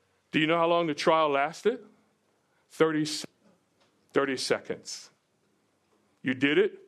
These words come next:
You said you did it. We accept it. You're guilty. Thirty seconds.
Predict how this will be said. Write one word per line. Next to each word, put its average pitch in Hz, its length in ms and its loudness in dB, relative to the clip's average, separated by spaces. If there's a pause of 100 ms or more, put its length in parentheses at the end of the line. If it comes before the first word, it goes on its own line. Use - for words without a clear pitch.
(300)
You 127 100 -6
said 151 300 0
you 165 80 -2
did 156 220 2
it. 202 180 0 (880)
We 127 120 -4
accept 165 560 0
it. 185 120 4 (680)
You're 131 120 0
guilty. 117 500 -4 (1040)
Thirty 151 220 2
seconds. - 680 -6